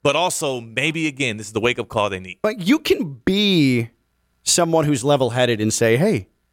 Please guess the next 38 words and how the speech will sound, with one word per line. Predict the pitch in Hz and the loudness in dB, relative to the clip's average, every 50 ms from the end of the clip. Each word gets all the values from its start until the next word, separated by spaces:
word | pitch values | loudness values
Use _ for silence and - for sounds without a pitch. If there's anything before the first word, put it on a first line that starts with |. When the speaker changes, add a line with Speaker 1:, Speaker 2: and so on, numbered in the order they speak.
| _ - | _ -4
Speaker 2:
this | 185 220 - | -2 0 0
is | 214 185 - | 0 0 0
early | 147 156 202 226 226 185 | 0 0 0 0 0 2
in | 135 123 | 2 2
Mario. | 120 113 110 110 107 101 | 2 2 2 2 0 0
See | 101 - - 156 | -2 -2 0 0
what | 170 196 | 2 2
happens | 156 156 202 - 190 151 120 | 2 2 0 0 -2 -2 -2
when | 113 127 127 | 0 -2 0
he | |
gets | 120 139 135 - | 0 0 -2 -2
a | |
couple | - - 185 175 131 110 | -2 -2 -2 -2 -2 -4
of | 104 | -10
recruiting | 110 - - 147 196 208 160 | -8 -4 -2 -2 0 0 0
classes | - - 113 110 107 - - - - | 0 0 -2 -2 -2 -4 -8 -8 -6
through | - 120 120 117 | -2 0 2 4
here. | 120 120 120 | 4 4 2
This | 190 208 - | 2 0 0
thing's | - 147 131 - - | 0 0 0 0 -2
gonna | - 123 120 | -2 -2 0
be | 107 117 117 | 0 0 0
dynamic." | 110 120 101 107 110 110 143 160 170 127 101 - | 0 0 0 0 2 0 2 2 0 0 0 0
But | 147 143 | 0 0
in | 156 143 127 | 0 0 0
the, | 120 113 98 - _ _ _ _ _ _ _ - | 0 -2 -4 -6 _ _ _ _ _ _ _ 0
in | 151 147 135 | 2 2 2
the | 110 | 0
short | - - - - - - - 214 247 302 294 - _ | -2 -4 -4 -2 -2 0 2 2 2 2 0 -4 _
term, | - - - 127 113 104 98 95 110 - _ _ _ _ _ _ _ - | -8 -4 -2 0 0 2 2 0 -2 -4 _ _ _ _ _ _ _ 0
I | 139 135 123 | 0 2 2
also | 151 214 247 233 - 190 170 156 147 | 0 0 0 -2 0 0 0 2 2
understand | 143 135 123 123 - - - 131 127 123 120 117 117 | 0 0 -2 -4 -4 -4 -2 -2 0 0 2 2 2
the, | 113 110 104 - _ _ _ - | 2 0 0 -4 _ _ _ -2
"Wait, | 165 165 104 - - | -2 -2 -2 -4 -6
Tyler | - 131 185 208 156 | -4 -2 0 0 0
Van | 117 123 110 107 107 | -2 -2 -4 -4 -2
Dyke | 101 127 135 117 101 - _ | 0 0 0 -2 -4 -10 _